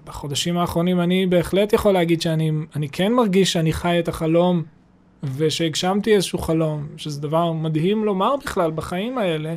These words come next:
המאוד, אה, קשים שאנחנו חיים, שאתה יכול לקום ולהגיד, "כן, הגשמתי חלום", ולחבק את זה ו-, ולהיות שלם עם זה, ולהגיד, "וואלה, אני לא מתבייש להגיד שהגשמתי חלום", אבל,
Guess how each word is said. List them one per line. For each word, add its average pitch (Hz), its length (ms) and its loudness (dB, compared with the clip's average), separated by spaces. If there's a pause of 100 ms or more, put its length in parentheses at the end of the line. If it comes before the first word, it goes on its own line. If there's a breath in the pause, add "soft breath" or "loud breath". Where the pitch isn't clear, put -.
(480 loud breath)
המאוד, 185 580 2
אה, 196 380 4
קשים 220 440 2
שאנחנו 190 420 2
חיים, 147 360 0 (600 loud breath)
שאתה 165 360 0
יכול 202 260 4
לקום 220 260 2
ולהגיד, 214 280 4
"כן, 233 220 4
הגשמתי 202 440 0
חלום", 165 500 2 (600 soft breath)
ולחבק 156 1080 0
את 180 120 4
זה 180 240 6
ו-, 151 280 2
ולהיות 151 400 2
שלם 175 300 4
עם 185 140 0
זה, 180 200 2
ולהגיד, 160 320 -2 (300)
"וואלה, 196 300 0
אני 185 120 2
לא 202 120 6
מתבייש 196 480 4
להגיד 160 260 -2
שהגשמתי 180 540 -2
חלום", 143 440 -2 (800 loud breath)
אבל, 160 640 4